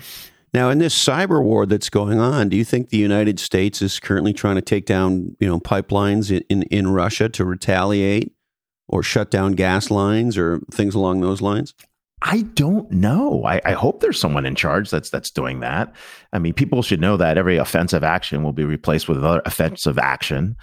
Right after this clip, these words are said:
Speaker 2: Uh, you should see, I mean, we should be looking at, you know, how to take out other, you know, countries, you know, as,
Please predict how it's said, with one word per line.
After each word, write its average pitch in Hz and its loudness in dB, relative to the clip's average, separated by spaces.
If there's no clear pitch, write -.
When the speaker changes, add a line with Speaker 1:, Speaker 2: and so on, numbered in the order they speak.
Speaker 2:
Uh, 76 -6
you 87 -2
should - -2
see, 85 2
I 80 2
mean, 69 0
we 85 2
should 80 -4
be 78 2
looking 78 0
at, 71 0
you 76 -2
know, 69 -2
how 78 0
to 71 0
take 76 -2
out 76 0
other, 76 0
you 110 -2
know, 67 0
countries, 73 0
you 90 0
know, 65 0
as, 53 -2